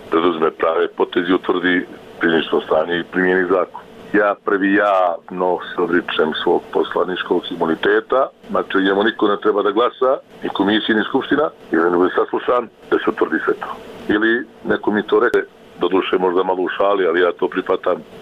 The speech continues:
i kao istinu, da navodno postoje nekakvi serum istine, istine. Evo ja se prvi preidujem da se meni da taj serum, pa da vidim, svi govorimo istinu meni i svima ostalima koji su pomenuti u ovoj aferi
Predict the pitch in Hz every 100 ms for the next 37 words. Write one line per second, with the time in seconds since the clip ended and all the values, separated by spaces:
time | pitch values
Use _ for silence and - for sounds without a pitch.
0 | 98 - 104 120 - 92 80 - - 82
1 | 87 85 87 92 95 90 92 87 92 92
2 | 92 - 92 - 101 98 101 - - 90
3 | 78 92 - 92 71 - 95 98 98 -
4 | - 107 95 85 95 92 98 92 90 87
5 | - - - - 104 104 90 92 - 98
6 | - 113 123 104 - - 92 101 - 123
7 | 110 107 92 - 90 80 85 131 127 -
8 | 127 110 - 113 104 - 101 98 95 95
9 | 90 92 87 78 - -